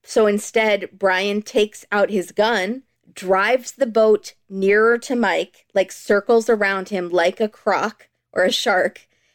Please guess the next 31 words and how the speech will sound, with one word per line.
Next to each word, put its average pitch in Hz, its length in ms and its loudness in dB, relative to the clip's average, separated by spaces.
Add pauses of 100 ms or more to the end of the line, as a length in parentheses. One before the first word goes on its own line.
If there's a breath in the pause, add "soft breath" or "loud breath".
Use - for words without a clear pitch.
(120)
and 208 160 0
gets 214 240 -2
closer. 269 580 0 (280)
Poor 294 240 2
Mike, 254 280 0
if - 120 -10
he 262 100 -8
didn't 277 200 -2
realize 214 280 2
what 240 80 -2
was 233 120 -2
happening, 240 340 -4
he 226 80 2
might 202 160 0
have 214 100 0
thought - 220 -4
Brian 202 280 0
was 190 120 -4
coming 202 480 -4 (240 soft breath)
to 196 100 -4
save 202 300 0
him. 311 320 0 (340)
I 214 60 -2
don't 208 160 2
even 202 180 0
know 208 280 2
what 226 220 2
he 226 100 -6
thought 214 180 -2
was 226 160 -4
happening. 254 560 -2